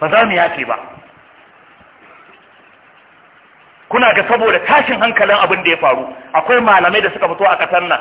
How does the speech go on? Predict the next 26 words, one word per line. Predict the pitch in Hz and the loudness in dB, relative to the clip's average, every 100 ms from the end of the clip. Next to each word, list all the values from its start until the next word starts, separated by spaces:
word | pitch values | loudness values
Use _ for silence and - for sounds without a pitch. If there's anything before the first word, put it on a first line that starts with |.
| - - - | -6 -18 -4
akwai | 165 - 233 | -4 0 2
ma | 233 | 4
wanda | 233 247 220 | 2 2 0
ya | 214 | 0
ce | 190 | -2
ya | 185 202 208 | 0 2 4
ba | 220 220 | 4 2
da | 214 196 | 2 0
kwangila | - 196 196 170 196 190 - - - - | 0 -2 -2 -4 2 2 2 -4 -18 -2
a | 165 | -2
kawo | 170 214 220 226 | 2 2 4 4
mara | 226 202 | 2 0
kansa | 190 208 175 | 0 0 0
zai | 196 | 0
ba | 180 170 | 2 2
da | |
naira | 160 170 147 | 2 0 0
miliyan | 135 147 | 0 -2
ɗaya. | 120 110 101 - - - - - - _ _ _ - - _ _ _ _ - - - - - | 0 -4 -4 -12 -20 -20 -20 -20 -20 _ _ _ -20 -20 _ _ _ _ -20 -20 -20 -20 -6
Waɗannan | 143 - 302 262 277 - | -4 0 0 2 0 2
ba | 208 - | 0 -2
su | 247 | -8
suke | 277 254 - | -4 -4 0
tada | 285 285 | 0 2
hatsaniya | 226 214 190 196 240 | 2 2 0 2 2
ba? | 240 | 2